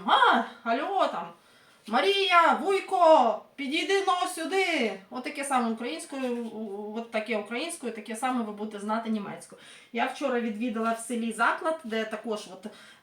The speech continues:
почула оцю живу мову, і <laughs> коли почались німецькі фе-, фашинг-пісні, я взагалі подумала, що це українські народні весільні пісні, бо такі гопанки, гуп-гуп-гуп,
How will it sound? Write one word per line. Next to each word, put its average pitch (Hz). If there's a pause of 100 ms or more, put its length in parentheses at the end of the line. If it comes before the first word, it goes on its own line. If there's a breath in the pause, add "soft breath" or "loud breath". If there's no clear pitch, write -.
(140)
почула 240
оцю 202
живу 220
мову, 277
і 226 (200)
<laughs> -
коли 339
почались 285
німецькі 269
фе-, 240
фашинг-пісні, 254 (440 loud breath)
я 226
взагалі 233
подумала, 247
що -
це 247
українські 247
народні 247
весільні 226
пісні, 262 (340 loud breath)
бо 233
такі 247
гопанки, 220
гуп-гуп-гуп, 311